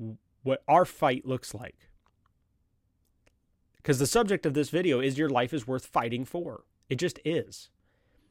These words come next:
I know for a fact,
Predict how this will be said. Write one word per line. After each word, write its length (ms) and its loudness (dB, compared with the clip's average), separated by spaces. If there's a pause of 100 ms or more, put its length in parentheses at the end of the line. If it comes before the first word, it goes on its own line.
(3750)
I 100 6
know 520 2
for 240 -2
a 40 -6
fact, 460 -4